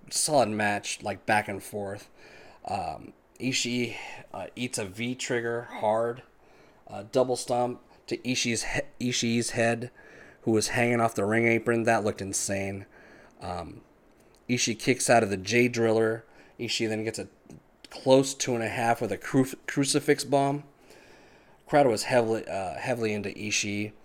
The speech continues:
but it was the Brainbuster that put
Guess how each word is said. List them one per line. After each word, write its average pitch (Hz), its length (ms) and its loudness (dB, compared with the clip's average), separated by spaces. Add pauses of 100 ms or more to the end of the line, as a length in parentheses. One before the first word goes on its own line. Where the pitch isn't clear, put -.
(840)
but 113 260 4
it 107 80 2
was 113 140 2
the 117 100 2
Brainbuster 117 1040 6 (720)
that 107 220 -6 (1160)
put - 560 2